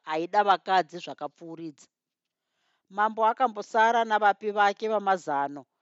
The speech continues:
namachinda ake maviri. Machinda akatuma varanda kuti vavige gunja.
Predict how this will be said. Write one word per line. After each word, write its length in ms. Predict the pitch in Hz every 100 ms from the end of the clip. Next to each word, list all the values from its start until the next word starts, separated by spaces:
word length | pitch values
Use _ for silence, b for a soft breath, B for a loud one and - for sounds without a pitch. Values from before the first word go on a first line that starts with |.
| _
namachinda 760 | 165 180 208 190 214 196 185 175
ake 220 | 175 185
maviri. 580 | 180 175 170 160 156 - _ _ _ _ _ _ _
Machinda 720 | 185 196 202 - 262 269 262
akatuma 540 | 233 240 214 226 214 214
varanda 520 | 208 202 175 165 165
kuti 300 | - 147 185
vavige 500 | 185 190 202 175 151
gunja. 460 | 135 135 139 131